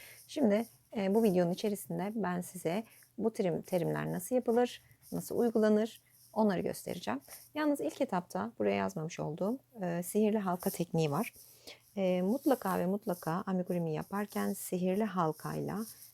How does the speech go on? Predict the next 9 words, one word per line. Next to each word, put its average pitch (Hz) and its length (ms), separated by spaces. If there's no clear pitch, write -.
başlamanız 156 580
gerekiyor. 214 560
Sihirli 247 360
halkayı 233 460
yapamayanlar 196 840
ve 202 160
zor 214 280
gelenler 151 560
için, 214 380